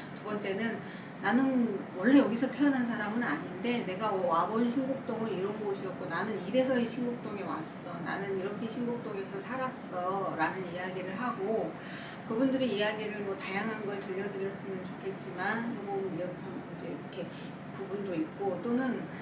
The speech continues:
자료를 좀 더 풍성하게 하자는 차원에서 그럼에도 불구하고 신곡동을 이렇게 거의 한 세기 가까이 쭉 지켜봐온 한 이렇게 중요한 장소가 있습니다.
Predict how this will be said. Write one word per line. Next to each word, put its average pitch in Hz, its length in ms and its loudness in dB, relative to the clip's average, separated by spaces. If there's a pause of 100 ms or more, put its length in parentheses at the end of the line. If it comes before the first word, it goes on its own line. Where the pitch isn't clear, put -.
(220)
자료를 214 600 -2
좀 214 180 -6
더 196 80 -6
풍성하게 247 540 0
하자는 226 360 -4
차원에서 226 840 -2
그럼에도 254 420 4
불구하고 240 680 2
신곡동을 254 800 4 (320)
이렇게 170 260 -2 (140)
거의 196 560 0 (140)
한 285 180 8
세기 269 280 6
가까이 196 600 2
쭉 320 400 4
지켜봐온 202 1300 4 (240)
한 277 400 10 (400)
이렇게 160 300 -4 (380)
중요한 247 300 8
장소가 208 480 2
있습니다. 175 500 -4